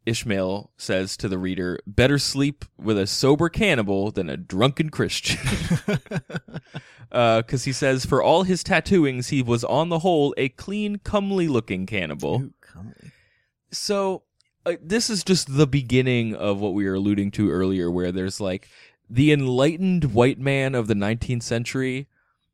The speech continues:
Speaker 1: is not, doesn't real-, really jive with the twenty-first century.
Speaker 2: <laughs> Right.
Speaker 1: You know, there's, oh, there's chapters about how Queequeg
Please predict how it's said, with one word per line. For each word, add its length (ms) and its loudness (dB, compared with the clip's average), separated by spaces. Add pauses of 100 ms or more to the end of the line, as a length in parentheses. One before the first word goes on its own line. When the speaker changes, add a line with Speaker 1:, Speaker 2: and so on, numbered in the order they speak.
(520)
Speaker 1:
is 300 0
not, 540 2 (400)
doesn't 340 2
real-, 240 4
really 520 2
jive 580 -2
with 120 -8
the 60 -12
twenty-first 600 -4
century. 500 -4
Speaker 2:
<laughs> 60 -4
Right. 540 -4 (720)
Speaker 1:
You 160 0
know, 340 2
there's, 400 0 (420)
oh, 280 2
there's 240 -4
chapters 640 0
about 380 0
how 140 0
Queequeg 720 2